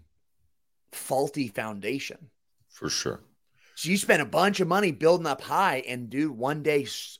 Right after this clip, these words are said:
Speaker 1: all of a sudden, everything starts to go. There's something that's wrong, and you don't know what it is. And in order to fix it, holy shit, the amount of money that it will take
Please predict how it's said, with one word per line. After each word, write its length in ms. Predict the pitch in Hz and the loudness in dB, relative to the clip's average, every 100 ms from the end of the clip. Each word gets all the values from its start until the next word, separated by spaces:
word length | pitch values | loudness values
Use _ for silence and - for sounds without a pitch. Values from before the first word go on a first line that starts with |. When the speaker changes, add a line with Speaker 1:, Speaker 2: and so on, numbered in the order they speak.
| _ | _
Speaker 1:
all 180 | 135 165 | 2 2
of 80 | |
a 20 | 151 | 2
sudden, 240 | 175 156 151 | -2 0 0
everything 460 | 165 190 180 175 | 2 2 -2 -6
starts 300 | 147 175 156 | -2 -2 -2
to 80 | - | -8
go. 500 | 107 165 143 98 - _ _ | 0 2 2 0 -12 _ _
There's 180 | - 165 | -4 -2
something 320 | - 165 160 | 0 -2 -2
that's 200 | 151 127 | -8 -6
wrong, 280 | 131 135 170 - - 123 | -4 -4 -6 -10 -14 -12
and 100 | 120 | -10
you 240 | 123 170 | -6 -2
don't 240 | 165 143 | 0 -2
know 140 | 123 139 | 0 2
what 160 | 127 | 2
it 140 | 107 101 | -2 0
is. 420 | 151 107 95 - _ - | 0 0 -4 -16 _ -10
And 120 | 123 | -10
in 60 | |
order 300 | 110 127 139 | -2 4 4
to 120 | 107 - - | 2 -8 -8
fix 260 | 127 - | -8 -8
it, 240 | 175 196 _ _ _ | -8 -8 _ _ _
holy 260 | - 165 139 | -4 -4 -4
shit, 400 | - - 170 - | -6 -2 -4 -4
the 100 | 123 | -8
amount 280 | 120 123 113 | -6 -6 -6
of 40 | |
money 320 | 107 120 123 | -6 -6 -8
that 140 | 117 110 | -6 -8
it 80 | 101 | -8
will 200 | 104 98 | -14 -14
take 440 | - 139 104 - | -6 -6 -6 -14